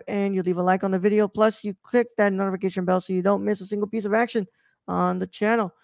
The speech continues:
Content is coming, and you wanna be first to watch it. If you're on the audio side of things, make sure you leave a five-star review. It really helps us out and helps the channel grow.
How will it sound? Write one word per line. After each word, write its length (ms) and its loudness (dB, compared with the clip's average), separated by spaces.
Content 420 -2
is 160 -6
coming, 460 0
and 480 -6
you 180 -8
wanna 240 -4
be 180 -6
first 360 -6
to 60 -6
watch 220 -8
it. 100 -18
If 60 -8
you're 100 4
on 80 4
the 100 2
audio 180 4
side 200 0
of 80 -4
things, 180 -4
make 160 -2
sure 100 -4
you 120 -4
leave 120 -2
a 80 4
five-star 440 0
review. 280 -4
It 120 -4
really 260 -4
helps 240 -6
us 120 -12
out 280 -4
and 260 -6
helps 380 -6
the 120 -16
channel 320 -8
grow. 400 -6